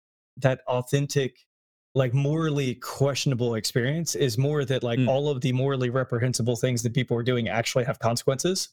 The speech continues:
Speaker 1: And I love that. I'm here for it.
Speaker 2: Yeah,
Speaker 1: Um,
Speaker 2: absolutely.
Speaker 1: I, I, I'll ask the question for, for a lot of the other games or a lot of the settings, a lot of the,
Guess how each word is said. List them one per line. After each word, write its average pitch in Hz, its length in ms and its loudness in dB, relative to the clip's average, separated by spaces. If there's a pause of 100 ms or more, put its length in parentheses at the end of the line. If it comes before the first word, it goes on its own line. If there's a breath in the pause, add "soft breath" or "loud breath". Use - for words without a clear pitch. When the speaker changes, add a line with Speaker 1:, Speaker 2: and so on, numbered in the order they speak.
(140)
Speaker 1:
And 120 120 2
I 135 80 2
love 117 240 -2
that. 95 280 -6
I'm 113 120 -4
here 107 160 0
for 104 240 -4
it. - 80 -4 (800)
Speaker 2:
Yeah, 147 180 6
Speaker 1:
Um, 110 80 0
Speaker 2:
absolutely. 107 720 -2 (800)
Speaker 1:
I, 165 180 4
I, 180 180 0
I'll 185 160 2
ask 185 120 -4
the 147 80 0
question 151 300 -2 (100)
for, 185 240 0
for 185 200 0
a 175 60 -2
lot 185 160 0
of 185 60 -2
the 160 100 0
other 160 140 -2
games 143 320 -2
or 139 80 2
a 135 40 0
lot 131 140 0
of 123 80 -4
the 120 60 -6
settings, 131 340 0
a 123 60 0
lot 120 120 0
of 117 60 -4
the, 117 360 -2